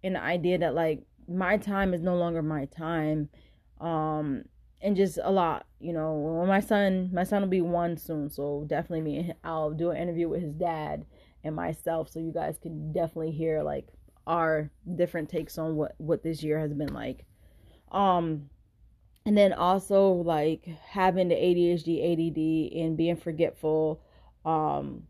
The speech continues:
terrible with time, at least on my end, and, um,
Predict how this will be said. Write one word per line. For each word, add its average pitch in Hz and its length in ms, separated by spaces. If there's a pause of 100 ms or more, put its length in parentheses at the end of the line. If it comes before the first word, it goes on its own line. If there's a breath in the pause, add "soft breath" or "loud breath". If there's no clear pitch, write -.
(140)
terrible 190 440
with - 140
time, 156 500
at 165 100
least 170 180
on 165 140
my 156 180
end, 151 460
and, 151 420
um, 151 640